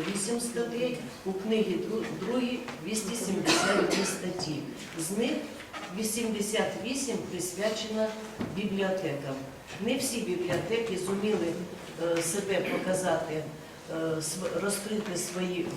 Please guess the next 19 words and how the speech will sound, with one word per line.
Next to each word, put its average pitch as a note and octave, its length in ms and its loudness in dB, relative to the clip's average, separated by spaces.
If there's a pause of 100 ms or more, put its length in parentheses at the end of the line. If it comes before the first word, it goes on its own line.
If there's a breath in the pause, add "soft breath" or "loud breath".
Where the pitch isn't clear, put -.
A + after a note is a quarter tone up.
(100)
фонди, B3 240 4 (140)
тому F#3+ 260 2 (360)
дуже G3 280 0
багато, F3 440 0
е, E3 920 -2
статей G#3+ 440 0
було F3 420 0
відхилено A#3 600 0 (260)
і, F3+ 120 0
е, - 80 0 (1300 loud breath)
вони G#3 320 2 (140)
не G3 100 4
увійшли E3+ 640 0 (180)
до D#3+ 120 2 (380)
другого F3 400 2 (140)
тому G#3+ 320 0 (180)
архівних F3+ 420 0 (100)
установ D#3 460 -2 (160)
України. C#3+ 540 -2